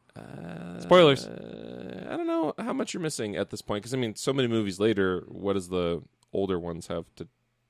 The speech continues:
Speaker 2: Yeah,
Speaker 1: so
Speaker 2: they
Speaker 1: much
Speaker 2: have nothing to do
Speaker 1: Yeah,
Speaker 2: with
Speaker 1: they
Speaker 2: it.
Speaker 1: don't, they're, it's always moving.
Speaker 2: So, so
Speaker 1: Anyways, that's the, the Might Be Cool podcast, and, uh,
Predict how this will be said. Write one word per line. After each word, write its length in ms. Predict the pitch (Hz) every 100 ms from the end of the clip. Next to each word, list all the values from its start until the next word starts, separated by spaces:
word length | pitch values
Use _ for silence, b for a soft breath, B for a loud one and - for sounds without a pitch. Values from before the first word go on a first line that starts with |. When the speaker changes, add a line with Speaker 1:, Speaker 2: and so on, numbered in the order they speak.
| _
Speaker 2:
Yeah, 140 | 101
Speaker 1:
so 40 | 90
Speaker 2:
they 80 | 87
Speaker 1:
much 80 |
Speaker 2:
have 60 | 85
nothing 320 | 85 92 87
to 60 | 92
do 60 |
Speaker 1:
Yeah, 100 | 117
Speaker 2:
with 120 | 104 107
Speaker 1:
they 60 |
Speaker 2:
it. 40 | 110
Speaker 1:
don't, 240 | 104 -
they're, 240 | 104 101 -
it's 240 | - 98 - -
always 200 | 113 113
moving. 240 | 110 95 90
Speaker 2:
So, 280 | 135 131 b b
so 260 | - - 151
Speaker 1:
Anyways, 340 | 170 117 110
that's 240 | 143 170 -
the, 240 | 143 113
the 100 | 113
Might 240 | 160 196 220
Be 80 |
Cool 300 | 208 233 233
podcast, 800 | 220 233 113 92 104 87 - -
and, 320 | 101 101 101 101
uh, 300 | 98 98